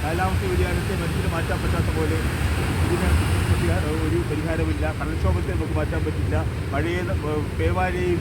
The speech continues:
കൊടുങ്കാറ്റിനെയും ഒന്നും നമുക്ക് മാറ്റാൻ പറ്റുകയില്ല. നമുക്ക് ഇപ്പോൾ കള്ളക്കടൽ എന്ന പ്രതിഭാസമോ അല്ലെങ്കിൽ മാരകമായിട്ടുള്ള കടൽക്ഷോഭമോ ശംഖുമുഖത്ത് ഉണ്ടാവുന്നില്ല എന്ന് പ്രതീക്ഷിക്കാം, ഉണ്ടാകാതിരിക്കാനായി നമുക്ക് പ്രാർത്ഥിക്കാം.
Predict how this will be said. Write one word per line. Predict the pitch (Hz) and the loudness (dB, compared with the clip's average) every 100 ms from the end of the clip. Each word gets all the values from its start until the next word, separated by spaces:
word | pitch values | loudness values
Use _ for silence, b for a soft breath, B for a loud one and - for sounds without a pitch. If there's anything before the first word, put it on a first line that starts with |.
| - | -2
കൊടുങ്കാറ്റിനെയും | 170 170 170 170 170 | -2 -2 -2 -2 -2
ഒന്നും | 160 160 | -2 -2
നമുക്ക് | 147 151 139 | -4 -4 -4
മാറ്റാൻ | 135 143 | -2 -2
പറ്റുകയില്ല. | - - - - - - - - - - - - - - - - - - - 143 | -4 -6 -6 -4 -4 -4 -6 -6 -6 -4 -4 -4 -4 -4 -2 -2 -2 -2 -2 -2
നമുക്ക് | 170 180 202 180 - - | -2 0 0 0 -4 -4
ഇപ്പോൾ | 160 185 185 190 - - | -2 0 -2 -2 -6 -2
കള്ളക്കടൽ | 170 185 196 196 196 | 0 0 0 0 2
എന്ന | 180 185 | 0 0
പ്രതിഭാസമോ | 170 180 175 185 180 135 - - - - | 0 0 0 0 -2 -2 -4 -6 -6 -4
അല്ലെങ്കിൽ | 151 175 175 170 - - - - | 0 2 4 2 0 -4 -4 0
മാരകമായിട്ടുള്ള | 147 180 190 190 185 185 165 | 4 4 4 4 2 2 2
കടൽക്ഷോഭമോ | 165 165 185 175 175 | 2 2 0 0 0
ശംഖുമുഖത്ത് | 165 165 170 175 175 | 0 0 0 2 2
ഉണ്ടാവുന്നില്ല | 170 165 170 165 160 | 4 4 2 4 4
എന്ന് | 156 143 - - - - - | 2 0 -2 -2 -2 -2 -2
പ്രതീക്ഷിക്കാം, | 165 151 156 - 165 143 - - - | 0 0 2 2 2 2 2 0 0
ഉണ്ടാകാതിരിക്കാനായി | - 165 175 170 147 160 160 160 147 | 4 4 4 2 2 2 2 2 0
നമുക്ക് | 147 - | -2 -2
പ്രാർത്ഥിക്കാം. | 139 135 135 151 | -2 -2 -2 -2